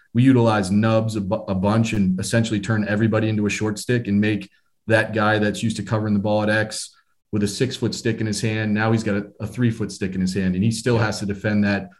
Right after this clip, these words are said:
Speaker 1: number one attackman. And maybe he gets at a little bit more of a disadvantage more often. Um, and it's okay to get beat in those situations. Those are great opportunities to learn.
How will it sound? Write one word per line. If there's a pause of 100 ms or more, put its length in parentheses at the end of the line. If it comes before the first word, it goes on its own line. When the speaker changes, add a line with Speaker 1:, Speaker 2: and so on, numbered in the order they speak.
(160)
Speaker 1:
number
one
attackman.
And
maybe
he
gets
at
a
little
bit
more
of
a
disadvantage
more
often.
Um, (300)
and
it's
okay
to
get
beat
in
those (100)
situations.
Those
are
great
opportunities
to
learn.